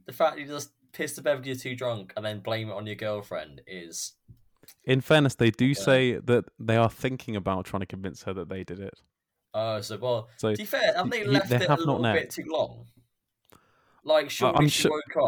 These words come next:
Speaker 1: up and then went
Speaker 2: In fairness, a lot of these confession pages ones are bollocks, aren't they? People just make shit up and go,
Speaker 1: Yeah.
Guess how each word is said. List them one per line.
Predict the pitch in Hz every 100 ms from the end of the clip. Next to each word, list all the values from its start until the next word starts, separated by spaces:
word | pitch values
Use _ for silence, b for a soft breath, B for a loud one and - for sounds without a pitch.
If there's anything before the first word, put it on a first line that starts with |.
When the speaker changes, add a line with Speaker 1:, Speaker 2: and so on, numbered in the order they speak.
| 92
Speaker 1:
up | -
and | 110 110
then | 107 107
went | 104
Speaker 2:
In | 165 180
fairness, | - 190 170 113 101
a | 120
lot | 135 139
of | 127
these | 127
confession | - 120 117 - 107
pages | 107 101 98 98
ones | 98 95 92 - - -
are | 104 104
bollocks, | 107 98 95 - 104
aren't | 98 95
they? | 95 110
People | 113 110 117
just | 104
make | 107 101
shit | - 101 -
up | 95 -
and | 98
go, | 95 92 90 - _ _ _ _ -
Speaker 1:
Yeah. | 110 95 82